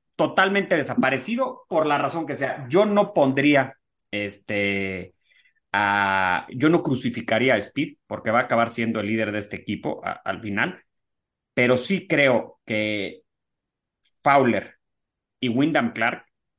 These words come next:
los dos del mismo pot, se tenían que haber quedado en Estados Unidos comiendo Big Macs.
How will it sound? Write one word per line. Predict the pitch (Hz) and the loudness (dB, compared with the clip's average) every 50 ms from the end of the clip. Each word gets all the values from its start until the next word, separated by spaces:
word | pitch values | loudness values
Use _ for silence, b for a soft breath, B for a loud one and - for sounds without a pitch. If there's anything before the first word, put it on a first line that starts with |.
| _ _ _ _ _ _ _ _ _ _ _ _ _ _ | _ _ _ _ _ _ _ _ _ _ _ _ _ _
los | - 104 104 104 | -8 -8 -6 -2
dos | 110 131 135 131 120 | 0 0 0 0 0
del | 117 110 107 | -2 -2 0
mismo | 117 123 120 113 101 90 - | 0 2 2 0 -2 -4 -4
pot, | - 131 143 - - _ _ _ _ | -4 -4 -4 -6 -8 _ _ _ _
se | - - - | -14 -12 -10
tenían | - 110 107 120 123 | -6 -4 -2 -2 -2
que | 120 123 | 0 -2
haber | 117 113 | -2 0
quedado | 120 113 110 | 0 0 0
en | 110 | 0
Estados | 101 - - 117 113 - | -2 -4 -4 -4 -4 -4
Unidos | 110 101 104 110 113 131 127 127 - | -6 -6 -4 -4 -2 -4 -4 -6 -8
comiendo | - 95 92 98 101 107 101 98 | -12 -8 -6 -4 -4 -4 -4 -4
Big | 98 98 90 82 | -6 -6 -8 -8
Macs. | 87 - - - - - _ | -12 -12 -12 -16 -20 -20 _